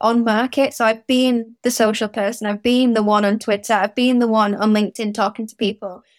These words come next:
Whereas Mike was always the opposite of that. So he was, like, very much behind the scenes. And he built a business in the same time as me, the same income level at the same time.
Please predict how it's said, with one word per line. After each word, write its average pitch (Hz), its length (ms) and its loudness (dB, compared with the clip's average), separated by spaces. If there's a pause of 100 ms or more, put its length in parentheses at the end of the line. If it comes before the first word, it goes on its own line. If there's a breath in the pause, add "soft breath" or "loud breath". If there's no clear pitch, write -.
(100)
Whereas 233 260 4
Mike 240 380 0
was 226 180 0
always 214 680 0
the 240 120 2
opposite 214 400 -2
of 220 120 -4
that. 247 240 0
So 247 120 -4
he 254 180 0
was, 240 160 -4
like, 214 200 -2
very 233 240 -2
much 233 240 -4
behind 226 360 -2
the 208 60 -6
scenes. 196 440 -18 (400)
And 247 140 2
he 277 560 0 (220)
built 247 240 2
a 233 60 -4
business 226 600 -2
in 233 140 -6
the 233 80 -2
same 277 240 2
time 233 300 0
as 226 100 -6
me, 220 440 -4
the 226 60 -6
same 233 600 0
income 220 360 2
level 214 300 0
at 175 180 0
the 220 60 -8
same 220 260 -6
time. 196 380 -6